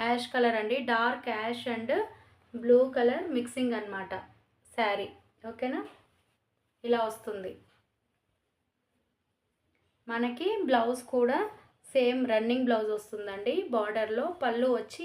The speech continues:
ఇలా వస్తుంది, ఓకేనా? పళ్ళు ఇలా జరీ లైన్స్ వస్తుంది, ఓకేనా? శారీ క్లాత్ అయితే చాలా చాలా బాగుందండి. టస్సర్, టస్సర్ ప్యూర్ సాఫ్ట్ సిల్క్ శారీస్ అండి ఇవి.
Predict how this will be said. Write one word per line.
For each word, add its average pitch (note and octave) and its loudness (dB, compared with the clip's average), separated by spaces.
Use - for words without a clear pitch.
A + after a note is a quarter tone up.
ఇలా G3+ -2
వస్తుంది, F#3 -12
ఓకేనా? B3+ -2
పళ్ళు A#3 0
ఇలా B3+ 0
జరీ A#3 6
లైన్స్ G#3+ 0
వస్తుంది, F#3+ -14
ఓకేనా? C4 -6
శారీ B3+ 0
క్లాత్ A#3+ 0
అయితే B3 0
చాలా C4 0
చాలా B3 2
బాగుందండి. G#3 -6
టస్సర్, C4+ 0
టస్సర్ A#3+ -6
ప్యూర్ B3 0
సాఫ్ట్ A3 -8
సిల్క్ A3+ -12
శారీస్ G3+ -10
అండి F#3+ -10
ఇవి. B3 -6